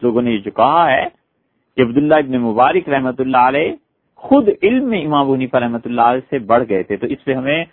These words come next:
ابو سعید ابن معاذ، بڑے مشہور محدث تھے، انہوں نے کہا کہ اس کی مثال، ان سے کسی نے کہا نا کہ عبداللہ بن مبارک رحمۃ اللہ علیہ علم میں امام ابو حنیفہ رحمۃ اللہ سے آگے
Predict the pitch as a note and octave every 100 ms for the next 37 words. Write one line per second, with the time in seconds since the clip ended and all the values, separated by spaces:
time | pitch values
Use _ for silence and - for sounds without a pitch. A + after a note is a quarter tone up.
0 | _ _ C#3 C3+ - C3 D3 B2+ B2 A2+
1 | G#2+ A#2+ C3 G2 - F#3+ E3 - D#3+ A#2+
2 | A#2+ A2+ A#2+ A#2+ - A2 - _ _ _
3 | - C#3+ C#3+ C#3+ C#3+ D3 E3 - _ _
4 | _ _ _ _ _ _ _ _ D3+ D3
5 | E3 E3 - D#3 D3+ C#3+ C3+ D3 D3 B2
6 | - _ - D#3 F3 D#3 F3 E3 E3 F3
7 | F#3 D#3+ F3+ C3 C#3+ D3+ D3 C#3+ B2+ A2+
8 | B2+ E3 C#3 C3 B2+ C3+ B2+ B2 C3 E3
9 | D4+ _ _ _ _ _ E4 G3 D#3+ E3
10 | E3+ D3+ C#3 D3 E3 F#3 E3 D3 C#3+ C#3+
11 | D3 - B2 C3+